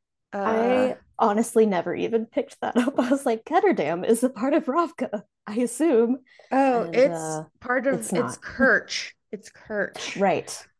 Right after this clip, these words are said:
Speaker 1: Um, and so they have a place called the Barrel there that's, like, I don't know, like, gang run,
Speaker 2: Seedy.
Speaker 1: seedy city areas of, it, it's giving London for me, like, old school
Speaker 2: <laughs>
Speaker 1: London.
Speaker 2: Yeah.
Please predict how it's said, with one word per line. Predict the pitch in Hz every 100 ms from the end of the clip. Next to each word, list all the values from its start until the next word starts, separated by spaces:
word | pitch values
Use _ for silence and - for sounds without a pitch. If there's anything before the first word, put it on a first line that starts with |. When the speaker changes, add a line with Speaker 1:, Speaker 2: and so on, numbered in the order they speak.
| _ _ 214
Speaker 1:
Um, | 220 214 214 -
and | 226
so | 226 208
they | 208
have | 220 202
a | 196
place | 202 196
called | 190 170
the |
Barrel | 156 190 190 185 190 202 196
there | 196 190 190 190 190
that's, | 170 -
like, | 175 165 160 - - _ _ _ _
I | 190 240
don't | 269 -
know, | 175 180 190 240 262 254 233
like, | 233 214 - _ _ _ _ _ - 208
gang | 185 226 247 254 254 208
run, | 220 233 247
Speaker 2:
Seedy. | 262 240 214 180 160 170 226 -
Speaker 1:
seedy | 247 233 240 240 240 233 226 220
city | - - 226 220 226 220 226 220
areas | 233 220 240 240 233 226 233 233
of, | 220 190 208 _ _ _ _
it, | 254 247
it's | 320 339 -
giving | 370 302 220 196
London | 180 175 175 175 190
for | 190
me, | 170 175 175
like, | 180
old | 196 185
school | 247 214 190
Speaker 2:
<laughs> | 180
Speaker 1:
London. | 165 185 180
Speaker 2:
Yeah. | 190 147 143